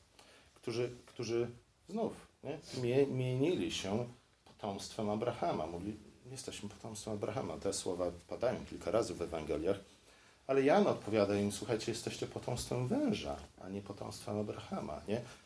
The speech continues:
jeśli rzeczywiście zależy wam na wolności,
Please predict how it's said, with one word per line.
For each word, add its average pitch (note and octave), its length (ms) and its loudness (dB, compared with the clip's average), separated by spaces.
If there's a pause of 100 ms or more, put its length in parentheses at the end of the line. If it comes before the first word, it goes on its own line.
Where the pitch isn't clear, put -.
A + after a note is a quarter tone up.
(2500)
jeśli D#3+ 520 4
rzeczywiście G2+ 500 -2
zależy D2+ 380 0
wam C#2+ 160 -6
na C#2 120 -4
wolności, C#2 600 -6